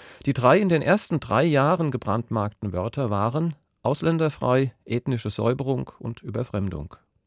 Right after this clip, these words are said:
Anfang Januar war es wieder soweit.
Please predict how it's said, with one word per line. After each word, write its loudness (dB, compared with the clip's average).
Anfang -2
Januar 0
war -6
es -8
wieder -2
soweit. 0